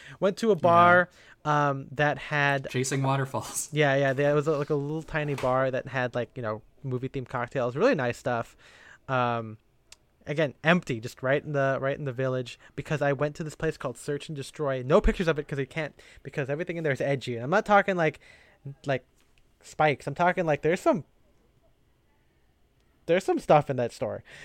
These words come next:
Speaker 1: Um,
Speaker 2: Yeah.
Speaker 1: but I found an L L Bean sport vest there.
Speaker 2: <laughs>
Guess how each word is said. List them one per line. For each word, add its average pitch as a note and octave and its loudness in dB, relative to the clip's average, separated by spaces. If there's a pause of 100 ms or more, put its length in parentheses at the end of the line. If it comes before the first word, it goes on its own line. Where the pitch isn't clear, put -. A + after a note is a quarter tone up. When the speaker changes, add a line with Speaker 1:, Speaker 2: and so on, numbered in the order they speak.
(260)
Speaker 1:
Um, D3+ 6
Speaker 2:
Yeah. C3 2
Speaker 1:
but F#3 10
I D#3+ 4
found G3 6 (560)
an F3+ -2
L A#3 10
L A#3 12
Bean G#3+ 4
sport B3+ 8
vest F3 6
there. A#2 0 (140)
Speaker 2:
<laughs> F3 0